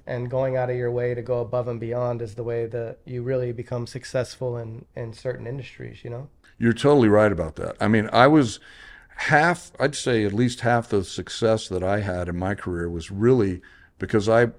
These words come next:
Speaker 2: I was the guy that would volunteer to do whatever it was. And it, again, a lot of the people that were maybe more political actors, they didn't wanna do that because it, they didn't wanna be seen a certain way. And I would just raise my, "I'll do it,"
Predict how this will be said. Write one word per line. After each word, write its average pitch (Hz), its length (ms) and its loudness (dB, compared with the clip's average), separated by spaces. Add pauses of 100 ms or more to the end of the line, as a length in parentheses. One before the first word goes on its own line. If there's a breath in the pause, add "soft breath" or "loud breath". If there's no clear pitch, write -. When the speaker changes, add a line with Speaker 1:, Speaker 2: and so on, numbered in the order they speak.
(100)
Speaker 2:
I 110 140 4
was 117 180 0
the 95 80 -6
guy 104 280 2
that 98 100 0
would 82 140 -6
volunteer 95 800 -2 (360)
to 98 100 -6
do 95 220 -2
whatever 90 500 -2
it 80 80 -10
was. 76 420 -10 (500 soft breath)
And 110 560 -4
it, 123 340 2
again, 113 460 4
a 113 100 4
lot 131 220 4
of 139 80 2
the 123 80 0
people 127 340 2
that 107 160 2
were 98 140 2
maybe 104 340 0
more 101 240 0
political 107 720 0
actors, 117 640 -4 (520 loud breath)
they 110 140 4
didn't 113 220 4
wanna 107 240 0
do 107 340 0
that 98 320 2
because 98 380 -4
it, 101 140 -4 (120)
they 101 120 2
didn't 101 200 0
wanna 95 180 -4
be 87 160 -8
seen 101 320 -4
a 98 60 -4
certain 95 380 -4
way. 92 320 -2
And 98 160 -4
I 110 80 2
would 113 120 2
just 98 220 -4
raise 101 260 4
my, 95 100 -4
"I'll 98 200 2
do 104 200 6
it," 101 100 -2